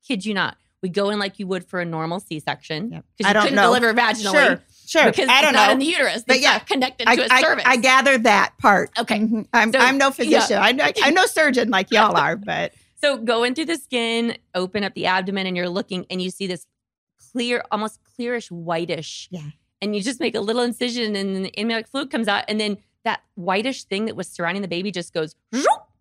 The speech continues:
Speaker 1: and, like, disappeared. And I was like, "Oh my gosh."
Speaker 2: Okay.
Speaker 1: So once the baby's out, it's like, "Okay, well, where was this?"
Speaker 2: What
Speaker 1: And you
Speaker 2: is
Speaker 1: see this
Speaker 2: this?
Speaker 1: tiny uterus that's still a normal,
Speaker 2: Yeah, yeah, yeah,
Speaker 1: non-pregnant
Speaker 2: yeah.
Speaker 1: uterus,
Speaker 2: Yeah.
Speaker 1: and a little outpouching of this little sac.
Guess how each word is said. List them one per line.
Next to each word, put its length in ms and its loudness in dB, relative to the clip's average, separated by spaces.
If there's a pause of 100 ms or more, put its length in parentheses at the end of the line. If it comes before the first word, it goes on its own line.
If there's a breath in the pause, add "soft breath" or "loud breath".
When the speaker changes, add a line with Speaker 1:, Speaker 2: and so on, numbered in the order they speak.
(640)
Speaker 1:
and, 100 0
like, 140 0 (180)
disappeared. 540 -8 (500)
And 100 -6
I 120 -2
was 160 -4
like, 200 -6 (800)
"Oh 80 -8
my 180 -8 (280)
gosh." 480 -4
Speaker 2:
Okay. 380 -12
Speaker 1:
So 100 0
once 220 -2
the 100 -4
baby's 340 -2
out, 200 0
it's 160 -6
like, 140 -6
"Okay, 220 -4
well, 180 -4
where 260 -2
was 200 -4
this?" 160 -4
Speaker 2:
What 100 -2
Speaker 1:
And 60 -2
you 60 -2
Speaker 2:
is 80 -8
Speaker 1:
see 100 -4
this 280 -4
Speaker 2:
this? 80 -20
Speaker 1:
tiny 260 -4
uterus 400 -4
that's 220 -6
still 180 -4
a 60 -2
normal, 540 -2
Speaker 2:
Yeah, 120 0
yeah, 60 -6
yeah, 140 -14
Speaker 1:
non-pregnant 500 0
Speaker 2:
yeah. 60 -4
Speaker 1:
uterus, 300 -4
Speaker 2:
Yeah. 240 -8
Speaker 1:
and 120 -2
a 40 0
little 280 0
outpouching 580 -4
of 80 -6
this 320 -8
little 340 -4 (720)
sac. 420 -4